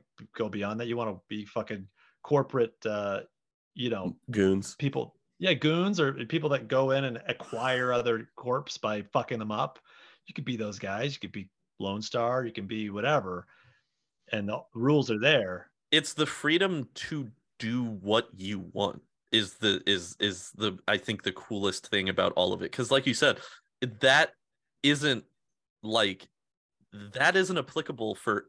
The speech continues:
Speaker 3: any other tabletop that I've ever played. Like,
Speaker 1: Mm-hmm.
Speaker 3: if you wanted to play a D and D campaign where the basis of your campaign is that you are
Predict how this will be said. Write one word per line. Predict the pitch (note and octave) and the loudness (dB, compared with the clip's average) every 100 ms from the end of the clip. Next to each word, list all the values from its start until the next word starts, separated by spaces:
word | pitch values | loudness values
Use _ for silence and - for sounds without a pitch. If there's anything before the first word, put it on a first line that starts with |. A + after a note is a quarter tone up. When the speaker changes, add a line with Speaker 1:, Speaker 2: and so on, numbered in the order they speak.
| - | -2
Speaker 3:
any | A#2 C3 A#2 | -2 0 2
other | A2 G2+ | 2 0
tabletop | - G#2+ G2+ - F#2+ | 0 -2 -2 -4 -2
that | F#2 | 0
I've | F#2 - | 0 0
ever | G#2 F2+ | -2 -2
played. | - G2+ E2+ - _ _ _ A2 | -4 -2 -2 -6 _ _ _ 2
Like, | A#2 F#2+ | 2 2
Speaker 1:
Mm-hmm. | F#2 F2+ - _ - | -4 -10 -12 _ 0
Speaker 3:
if | D3 C#3 | 0 2
you | C#3+ G3+ | 2 4
wanted | E3 A#2+ B2 C#3 E3 D#3 B2 - | 4 2 2 4 4 2 0 -4
to | C3+ B2 | 0 0
play | A2+ B2+ A#2 | 2 4 6
a | B2 | 6
D | A2 G#2+ G#2 | 2 -6 -6
and | G2+ | -8
D | G2+ | -10
campaign | G2+ C3+ B2+ B2+ B2+ C#3 C#3 - - - | 0 0 2 2 0 0 -6 -16 -20 -14
where | G#2 A#2 A2 | -2 0 0
the | G2 | -2
basis | - A2 A#2+ C#3 C3+ | 0 0 2 -2 -2
of | A2+ | -2
your | A2+ | -4
campaign | - A2 G#2 - G#2+ G#2 B2+ - _ _ | -2 -2 -2 -2 -2 -2 -4 -14 _ _
is | B2+ B2 G2+ | 4 4 4
that | A#2 A2 | 2 2
you | G#2+ A#2+ A#2 G#2+ | 0 0 0 4
are | A2 G#2+ | 6 6